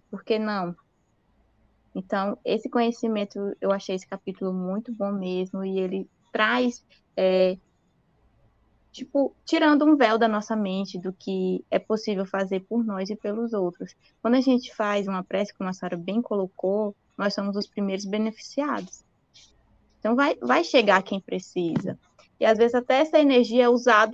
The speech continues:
pra, pra, pra fluidificar o ambiente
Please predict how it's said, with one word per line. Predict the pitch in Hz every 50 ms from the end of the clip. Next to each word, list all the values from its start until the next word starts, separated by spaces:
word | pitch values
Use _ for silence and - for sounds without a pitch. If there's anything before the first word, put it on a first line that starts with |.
| - _
pra, | - 240 226 233 240 _ _ _ _
pra, | 233 220 220 226 - _ _ _ _ _ _ _ _ _ _ _ _ _ _
pra | _ - 226 233
fluidificar | - 240 240 220 208 233 233 247 233 - 220 196
o | 190 196
ambiente | 202 214 202 202 214 233 214 190 190 208 214 214 202 190 185 - 196 190 190